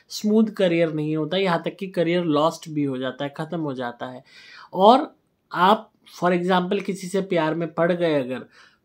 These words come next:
तो वो इंसान आपको नहीं प्राप्त होता। इसी तरीके से केतु अगर आपके सातवें घर में आ गया, मैरिज लाइफ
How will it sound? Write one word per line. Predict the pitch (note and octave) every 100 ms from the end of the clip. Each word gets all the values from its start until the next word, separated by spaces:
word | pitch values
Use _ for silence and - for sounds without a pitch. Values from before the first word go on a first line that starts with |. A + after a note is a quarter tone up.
| G#3
तो | A#3 C#4+ -
वो | D#3 G3+
इंसान | F#3+ F3 F#3 E3+
आपको | D#3 D#3+ - E3
नहीं | D3+ C#3+ D3
प्राप्त | D3 B2 - B2+
होता। | A#2 B2 A#2+ - - _ -
इसी | F3+ A3
तरीके | G#3 G3 G3
से | G3
केतु | G#3 F#3 E3+ G3 G3
अगर | - D#3+ F3
आपके | E3 D#3 - E3+ D#3+ - _ _ _ _ _ - -
सातवें | - E3 E3+ F3+ F3+
घर | E3 D#3
में | D3
आ | C#3
गया, | C3+ C#3+
मैरिज | D3 D3+ E3 F3+
लाइफ | E3+ C#3+